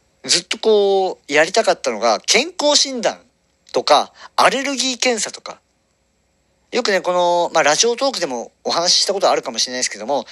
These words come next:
ピーナッツアレルギーとか、あとは、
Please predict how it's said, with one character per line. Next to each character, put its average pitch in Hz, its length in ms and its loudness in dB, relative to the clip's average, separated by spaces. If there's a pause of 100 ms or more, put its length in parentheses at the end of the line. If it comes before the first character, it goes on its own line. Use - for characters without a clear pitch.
(140)
ピ 190 200 -2
ー 185 40 -6
ナ 185 120 -2
ッ - 40 -4
ツ - 220 -2
ア 156 80 4
レ 190 140 -2
ル 185 100 -6
ギ 156 200 -6
ー - 20 -10
と 131 140 -6
か、 101 220 -6 (360)
あ 147 140 0
と 147 100 -2
は、 123 280 4